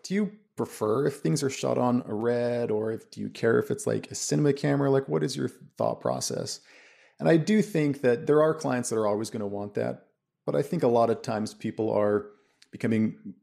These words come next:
uh, realizing more and more that basically all modern cameras are great cameras, you know? Like, like, something we do a lot is we put our little three thousand dollar A seven up against our, our red camera.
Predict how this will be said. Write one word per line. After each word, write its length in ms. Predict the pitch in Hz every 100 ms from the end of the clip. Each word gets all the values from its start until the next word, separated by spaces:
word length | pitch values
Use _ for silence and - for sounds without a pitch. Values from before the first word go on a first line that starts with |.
| -
uh, 200 | 107 101
realizing 500 | 120 139 131 117 120
more 200 | 113 110
and 80 | 107
more 240 | 101 98 98
that 160 | 98 - _ _ _
basically 360 | 139 143 123 107
all 260 | 107 101
modern 360 | 107 101 101 107
cameras 480 | - 98 101 107 - -
are 100 | 101
great 500 | 95 101 98 98 - - -
cameras, 640 | - - - - - -
you 120 | 107
know? 140 | 98 101
Like, 180 | 110 - - - - _ _
like, 200 | 131 131 - -
something 240 | - 160 135
we 100 | 131
do 200 | 123 107
a 40 |
lot 460 | 101 104 117 104 104
is 120 | 101
we 80 | 107
put 180 | 104 117
our 140 | 110 107
little 320 | 107 104 104
three 240 | - 110
thousand 300 | 107 104 107
dollar 280 | 104 101 98
A 140 | 104 101
seven 400 | - 107 101 107
up 140 | 104
against 420 | 101 104 101 -
our, 320 | 101 98 101 -
our 140 | - 95
red 260 | 101 104
camera. 460 | - 107 117 117 117